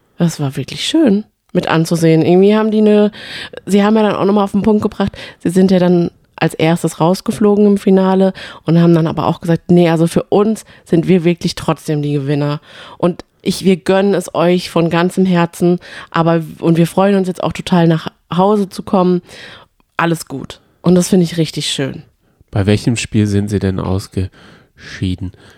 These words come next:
Speaker 2: Es war wohl auf den letzten Drücker. So hieß das Spiel.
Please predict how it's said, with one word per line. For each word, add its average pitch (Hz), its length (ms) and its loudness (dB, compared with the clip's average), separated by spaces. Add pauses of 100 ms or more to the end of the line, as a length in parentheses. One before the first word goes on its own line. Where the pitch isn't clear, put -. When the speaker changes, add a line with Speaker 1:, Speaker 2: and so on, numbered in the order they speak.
(120)
Speaker 2:
Es - 300 -6
war 110 220 -2
wohl 147 340 2
auf 117 280 -2
den 117 220 -8
letzten 107 400 -4
Drücker. 95 460 -4 (720)
So 95 260 0
hieß 95 220 -6
das - 280 -8
Spiel. 135 380 -10